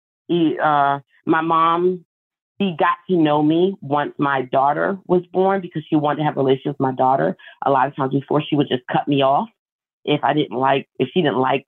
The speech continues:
what I said or d-, didn't like that I did something. So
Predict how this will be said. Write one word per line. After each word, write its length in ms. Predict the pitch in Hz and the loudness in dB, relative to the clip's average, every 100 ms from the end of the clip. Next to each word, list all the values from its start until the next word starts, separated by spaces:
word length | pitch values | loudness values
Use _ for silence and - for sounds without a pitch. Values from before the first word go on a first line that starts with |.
| _ | _
what 160 | - 135 | -4 -2
I 140 | 131 | -2
said 240 | 135 131 123 | -2 -2 0
or 80 | 123 120 - | -6 -10 -8
d-, 140 | - | -4
didn't 240 | 131 - | -2 -2
like 200 | 131 135 - | -2 -4 -2
that 100 | 127 | -2
I 80 | 127 | 0
did 220 | 127 131 - | 0 -2 0
something. 440 | 123 180 185 196 - - _ _ _ | -2 0 0 0 -2 -20 _ _ _
So 580 | 185 156 147 139 135 131 | 0 2 0 -2 -4 -6